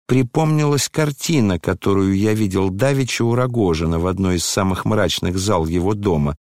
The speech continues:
над дверями. Он сам мне её показал мимоходом. Я,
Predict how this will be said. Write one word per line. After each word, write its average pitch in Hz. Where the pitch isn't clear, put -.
над 104
дверями. 98
Он 143
сам 110
мне 92
её 90
показал 90
мимоходом. 87
Я, 117